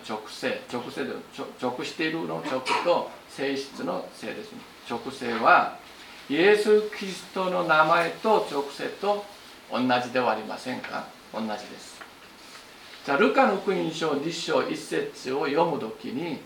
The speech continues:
このアウグストゥスという名前が出たときに、どのように考えておられるのでしょうか？私たちが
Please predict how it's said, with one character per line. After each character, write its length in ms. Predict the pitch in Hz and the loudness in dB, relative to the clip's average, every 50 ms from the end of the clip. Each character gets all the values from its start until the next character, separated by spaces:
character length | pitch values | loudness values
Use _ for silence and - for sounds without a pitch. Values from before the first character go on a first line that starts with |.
| - - - - - - | -14 -20 -20 -10 -4 0
こ 60 | 175 | 4
の 320 | 202 202 - - - - - - - - - - - - - - - - - - - - - - - - | 6 6 6 6 2 -2 -8 -12 -18 -20 -20 -20 -20 -20 -20 -20 -20 -20 -20 -20 -20 -20 -20 -20 -6 4
ア 200 | - 165 156 156 | 6 6 6 6
ウ 80 | 160 160 | 4 2
グ 100 | 175 170 | -2 -4
ス 120 | - - - - - | -6 -8 -12 -10 -8
ト 80 | - 180 | -6 -6
ゥ 40 | |
ス 120 | - - - | -6 -8 -8
と 180 | - - 180 175 | -4 -2 0 2
い 140 | 202 247 262 | 4 6 6
う 120 | 233 180 | 6 6
名 200 | 135 131 123 131 | 6 6 6 6
前 340 | 135 185 190 185 190 190 180 | 8 8 6 6 6 4 4
が 160 | 160 147 131 | 2 2 2
出 220 | 123 - 175 220 - | 2 2 2 2 4
た 160 | - 196 143 | 4 2 2
と 100 | - 117 | 2 0
き 120 | 110 - | -2 -2
に、 300 | 135 127 151 160 135 - - - | -4 -2 -2 -2 -4 -4 -2 0
ど 100 | 160 185 | 2 2
の 120 | 208 208 | 4 4
よ 200 | 214 254 277 269 | 4 6 6 6
う 60 | 247 | 4
に 100 | 180 143 | 4 2
考 160 | - - 170 175 180 175 175 | 0 0 0 0 2 2 0
え 200 | 165 151 143 - | 0 0 -2 -4
て 80 | - 139 | -6 -4
お 120 | - 127 | -4 -2
ら 100 | 127 123 | 0 0
れ 120 | 123 127 123 | 0 -2 -2
る 60 | 135 | -6
の 180 | 151 151 143 - | -6 -8 -8 -8
で 120 | - 107 | -8 -8
し 100 | 107 - | -10 -10
ょ 40 | 127 | -12
う 160 | 123 - - | -16 -16 -18
か？ 60 | - - - - - - - - - - - - - - - - - - - - - - - - - - - - - - - - - - - - - - - - - - - - - - - - - - - - - | -20 -20 -20 -20 -20 -20 -20 -20 -20 -20 -20 -20 -20 -20 -20 -20 -20 -20 -20 -20 -20 -20 -20 -20 -20 -20 -20 -20 -20 -20 -20 -20 -20 -20 -20 -20 -20 -20 -20 -20 -20 -20 -20 -20 -20 -20 -20 -20 -20 -20 -14 -4 -2
私 300 | - - 143 143 147 147 | 0 2 2 2 0 -2
た 60 | - | -2
ち 120 | - 139 | -2 4
が 320 | 135 175 185 - - - | 6 8 8 8 6 2